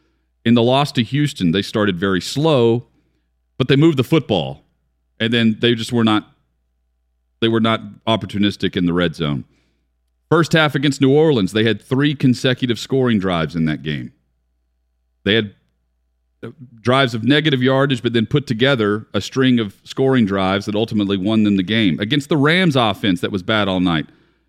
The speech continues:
the Titans scored twenty-one of their twenty-eight points in the first half.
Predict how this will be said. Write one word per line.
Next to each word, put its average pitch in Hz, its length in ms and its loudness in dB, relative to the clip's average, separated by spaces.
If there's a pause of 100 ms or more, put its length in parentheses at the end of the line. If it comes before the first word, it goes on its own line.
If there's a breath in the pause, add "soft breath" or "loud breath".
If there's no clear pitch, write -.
(120)
the - 80 -4
Titans 143 300 0
scored 127 220 0
twenty-one 151 500 4
of 131 80 0
their 131 100 2
twenty-eight 143 560 2
points 139 400 0
in 139 200 2
the 131 80 2
first 135 360 -2
half. 127 480 -2